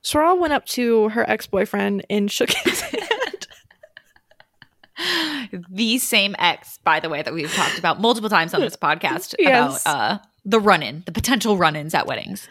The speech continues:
Speaker 1: Yeah.
Speaker 2: Last time we got let down 'cause it
Speaker 1: Yeah.
Speaker 2: didn't happen.
Speaker 1: You were in my head. I was like, "Caitlin
Speaker 2: I was
Speaker 1: would
Speaker 2: like,
Speaker 1: want
Speaker 2: "Do
Speaker 1: me
Speaker 2: it."
Speaker 1: to do this."
Speaker 2: Yeah, I was literally whispering. I was on your shoulder,
Speaker 1: Mm-hmm.
Speaker 2: my devil horns,
Speaker 1: Mm-hmm.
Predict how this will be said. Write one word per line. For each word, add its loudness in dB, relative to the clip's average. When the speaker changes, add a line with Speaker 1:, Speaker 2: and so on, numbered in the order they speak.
Speaker 1:
Yeah. 0
Speaker 2:
Last -2
time 2
we 0
got 2
let 2
down 0
'cause -10
it -4
Speaker 1:
Yeah. -2
Speaker 2:
didn't -2
happen. -2
Speaker 1:
You 2
were 6
in 0
my 0
head. 0
I 2
was -2
like, -2
"Caitlin -4
Speaker 2:
I -2
was -2
Speaker 1:
would 0
Speaker 2:
like, -4
Speaker 1:
want 2
Speaker 2:
"Do 2
Speaker 1:
me 4
Speaker 2:
it." 2
Speaker 1:
to 0
do -2
this." -4
Speaker 2:
Yeah, 6
I 4
was -4
literally 4
whispering. -6
I -2
was 0
on 4
your -4
shoulder, -2
Speaker 1:
Mm-hmm. 2
Speaker 2:
my 2
devil 2
horns, -6
Speaker 1:
Mm-hmm. 0